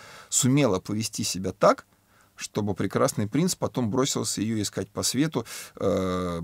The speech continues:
поняв, что это главное, что у него в жизни было и, или может быть.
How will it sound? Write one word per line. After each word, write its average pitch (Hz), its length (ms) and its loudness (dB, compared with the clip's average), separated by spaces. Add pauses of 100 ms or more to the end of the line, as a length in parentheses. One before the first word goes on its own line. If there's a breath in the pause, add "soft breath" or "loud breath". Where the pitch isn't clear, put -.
(100)
поняв, 110 300 2
что - 140 -2
это 98 160 0
главное, 110 480 6
что 98 200 -4
у 98 60 2
него 98 180 -2
в 98 60 -4
жизни 104 320 0
было 123 340 4
и, 107 280 -2
или 113 140 2
может 107 380 -2
быть. 98 300 -4